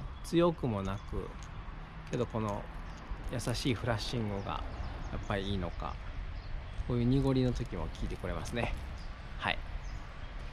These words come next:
ということで、まあ、サイズは出なかったんですけど、相当数数が釣れたのと、まあ、当たりを得られたので、まあ、楽しい釣りが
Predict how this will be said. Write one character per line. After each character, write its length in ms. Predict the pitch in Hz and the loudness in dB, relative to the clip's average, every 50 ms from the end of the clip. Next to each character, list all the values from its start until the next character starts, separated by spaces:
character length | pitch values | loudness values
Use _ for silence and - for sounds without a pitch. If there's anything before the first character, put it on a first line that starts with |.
| - - - - - - - - - - | -6 -6 -6 -6 -6 -8 -8 -8 -6 2
と 80 | - 151 | 4 6
い 40 | 143 | 6
う 40 | |
こ 100 | 135 139 | 8 6
と 140 | 131 139 123 | 6 4 2
で、 220 | 107 107 95 92 - - - - - - - - - - - - - - - - - - | 2 2 2 0 0 -4 -6 -8 -8 -10 -8 -10 -10 -8 -8 -8 -8 -6 -4 -4 -2 2
ま 100 | - 160 | 4 4
あ、 40 | 147 | 4
サ 160 | - - 185 | 8 8 8
イ 60 | 196 | 8
ズ 100 | 185 196 | 10 10
は 80 | 196 190 | 8 8
出 100 | 175 190 | 8 6
な 140 | 190 208 202 | 6 6 6
か 120 | - 196 | 8 6
っ 60 | 190 - - | 4 6 4
た 80 | 123 | 2
ん 100 | 107 101 | 2 2
で 60 | 95 | 0
す 120 | 90 - - | -2 -4 -4
け 100 | 110 101 | -4 -2
ど、 260 | 95 98 92 82 - - - - - | 0 0 0 0 -2 -4 -6 -8 -8
相 220 | - - 143 135 | -4 0 0 0
当 260 | 135 - - 170 180 170 | 2 4 4 4 4 4
数 240 | - - 143 120 | 4 2 2 0
数 380 | - - - 113 110 123 123 120 | 0 0 -2 -2 0 0 0 2
が 240 | 113 107 87 - - - - - - - | 2 4 2 4 2 2 0 0 -2 -2
釣 140 | - - 123 | -2 0 2
れ 80 | 113 | 2
た 140 | - - 90 | 2 2 0
の 120 | 85 76 69 - - | 0 2 2 4 4
と、 140 | 71 62 - - - - - - - - - - | 4 2 2 0 0 0 0 0 0 0 2 2
ま 120 | 135 117 | 4 4
あ、 60 | 113 117 | 4 6
当 60 | - | 6
た 120 | 131 127 123 | 6 6 8
り 320 | 123 123 123 123 127 123 | 6 6 8 8 8 8
を 140 | 127 127 127 | 8 8 8
得 120 | 123 127 | 8 8
ら 120 | 131 135 139 | 8 6 6
れ 100 | 117 110 | 6 4
た 160 | - 104 87 | 2 0 -2
の 180 | 80 69 69 - | -2 -2 -2 -2
で、 80 | 71 67 - - - - - - - - - - - - - - - - - - - - - - - - - - - | -2 -2 -2 0 0 2 2 2 2 0 -2 -2 -2 -2 -2 -2 -2 -2 -2 -2 -2 -2 -4 -4 -4 -4 -2 0 2
ま 100 | 113 - | 2 4
あ、 1000 | - - - - - - - - - - - - - - - - - - - 113 | 4 6 6 6 6 4 4 2 4 6 6 6 6 6 6 6 6 6 6 6
楽 140 | 107 104 | 6 6
し 160 | - - - 98 | 6 6 4 4
い 60 | - - - - - - - - - - - | 2 0 -2 -2 -2 -2 -2 -2 -2 -2 0
釣 160 | - - 104 | 0 2 2
り 60 | 98 | 4
が 120 | - 170 | 4 4